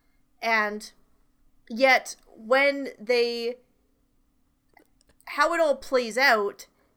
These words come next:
Ellen's act of true love, like, reflects the magic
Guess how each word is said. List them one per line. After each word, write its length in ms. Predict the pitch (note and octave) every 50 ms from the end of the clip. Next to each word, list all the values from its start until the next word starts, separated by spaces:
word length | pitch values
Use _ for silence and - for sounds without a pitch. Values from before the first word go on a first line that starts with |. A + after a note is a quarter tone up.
| _ _ _ _
Ellen's 440 | - A#3+ C4 D4+ D#4+ E4 D#4+ D4+ - F#4 -
act 280 | - B3 B3+ B3+ C4 -
of 120 | A3+ - -
true 300 | - - - C#4+ C#4 C4+
love, 560 | B3 G#3 F#3 E3+ E3+ F3+ F#3 F#3+ G#3+ - - _ _ _ _ _ _ _ _ _ _
like, 180 | - G#3+ G#3 G#3
reflects 460 | A3+ G#3+ - - B3 A3+ A3+ - -
the 100 | - A#3
magic 480 | G#3+ A#3+ A3 G#3+ A3+ A#3 A3+ B3+ B3+ B3+